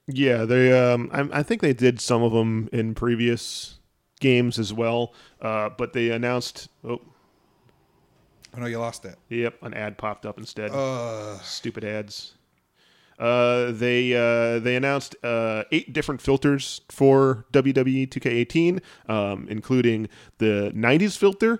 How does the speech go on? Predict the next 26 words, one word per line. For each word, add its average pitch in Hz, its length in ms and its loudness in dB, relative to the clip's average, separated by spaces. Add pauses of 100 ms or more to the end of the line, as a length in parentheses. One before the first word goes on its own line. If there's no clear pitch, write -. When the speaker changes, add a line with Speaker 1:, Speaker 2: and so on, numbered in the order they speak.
(140)
Speaker 1:
the 110 260 0
late 123 360 0
nineties 107 440 -4
filter, 127 420 -2
Speaker 2:
Ooh. 104 420 -4
Speaker 1:
the 113 280 -4
eighties 202 360 4
filter, 175 560 0 (260)
black 156 280 2
and 185 100 0
white 143 220 2
mode, 139 480 2 (140)
sepia, 160 760 0 (460)
uh, 104 340 -2
vignette. 117 720 0 (420)
I 117 100 -6
don't 120 140 -4
know 117 420 -2
what 113 240 -6 (140)
that, 113 280 -8 (1160)
it 120 180 -4
isn't, 117 260 -4
like, 113 140 -4
a 113 60 -4
vignette. 113 500 -2 (840)
Speaker 2:
Maybe, 120 220 0